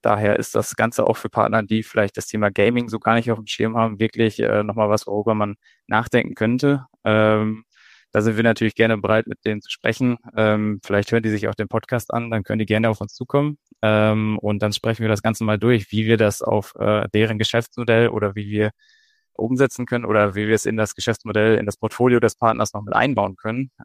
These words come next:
äh, weil die Cloud Gaming Plattform ist nicht immer als Soa Stream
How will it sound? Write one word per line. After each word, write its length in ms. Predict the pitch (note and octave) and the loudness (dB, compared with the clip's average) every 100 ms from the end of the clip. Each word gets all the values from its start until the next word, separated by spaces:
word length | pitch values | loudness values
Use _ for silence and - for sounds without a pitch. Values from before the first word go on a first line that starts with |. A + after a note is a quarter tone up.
| - | -8
äh, 80 | A2 | -2
weil 280 | G2+ G#2+ G#2+ | 2 4 2
die 180 | A2 G#2 | 0 -6
Cloud 300 | - G#2+ - | 0 0 0
Gaming 240 | G#2+ A2 | -6 -8
Plattform 500 | - A2 - A#2+ A#2 A#2 _ _ _ | -4 -4 2 4 4 -2 _ _ _
ist 240 | A2+ - A2+ | -8 -6 -6
nicht 140 | G#2 | -4
immer 200 | A2+ A#2 | 2 2
als 160 | A2 - | 2 2
Soa 220 | A#2 C#3 | 2 2
Stream 520 | - C#3 C#3 C#3+ C#3 | 2 -2 0 0 -4